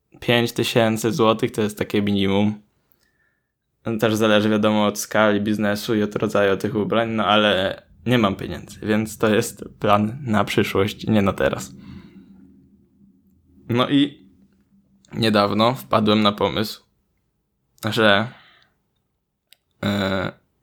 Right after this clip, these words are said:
fajnym, fajne by było może kurs Discord. Kurs robienia serweru,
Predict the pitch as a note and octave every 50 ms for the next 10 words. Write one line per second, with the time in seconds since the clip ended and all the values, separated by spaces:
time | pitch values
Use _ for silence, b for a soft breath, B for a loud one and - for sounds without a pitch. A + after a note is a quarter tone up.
0 | _ - - C3+ C3+ C#3 C#3+ C#3+ C3+ C3 B2+ - - - - - - A#2 A#2 B2+
1 | C3 C3+ C3 A#2 A#2 G#2+ G#2 G#2+ A2 A#2 A#2+ A2+ G2+ G2+ G#2 G2+ G2+ A2 G#2+ -
2 | b b b b b b b b _ - - A#2+ A2 G#2 A2 A#2 - - - -
3 | _ _ _ _ _ _ - G2 G2+ F2+ D#2+ - - - - - - - _ _
4 | - - _ _ _ _ _ _ _ _ _ _ _ _ - - G#2+ A2 A2+ -
5 | - G#2 G2+ G2+ G2+ G#2+ G#2+ G#2+ A2 - - G#2 G2+ G2+ G2+ G2+ G2+ G2 G#2+ A2
6 | - -